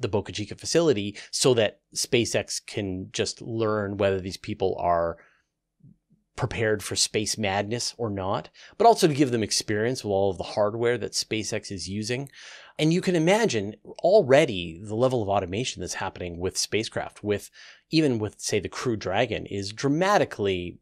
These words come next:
more automated. And you really are just the payload <laughs> of these rockets. A ton of them are, are automated at this point. It's not like a, it's not like you can take control and fly directly if there's some problem. It's all done by computers at this point.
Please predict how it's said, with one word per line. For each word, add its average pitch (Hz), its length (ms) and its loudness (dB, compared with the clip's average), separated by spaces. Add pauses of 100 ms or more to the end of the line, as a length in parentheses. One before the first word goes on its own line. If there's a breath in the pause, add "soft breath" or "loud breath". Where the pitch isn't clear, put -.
more 110 420 4
automated. 90 460 0
And 95 100 -4
you 135 100 -2
really 165 360 4
are 113 240 10
just 95 440 -2 (440 loud breath)
the 95 540 -6 (840 soft breath)
payload 110 640 4 (100)
<laughs> - 80 -16
of 117 160 4
these 107 240 -4
rockets. 104 500 2 (140)
A - 100 -14
ton - 360 -2
of 117 100 0
them 98 140 -2
are, 90 260 -2
are 104 160 2
automated 98 460 -2
at 80 60 -10
this 95 160 -4
point. 76 160 -8
It's - 100 -8
not 117 80 -2
like 110 160 -4
a, - 40 -10 (220 loud breath)
it's - 100 -14
not - 100 0
like 135 80 2
you 117 120 -8
can 101 140 -4
take 139 260 4
control 104 480 -2
and 85 100 -6
fly 104 300 0
directly 92 760 -4
if - 160 -10
there's 92 200 -8
some 90 180 -6
problem. 87 440 2
It's - 100 -8
all 113 140 6
done 113 100 2
by 101 100 0
computers 90 480 -8
at 82 80 -14
this - 140 -10
point. - 320 -14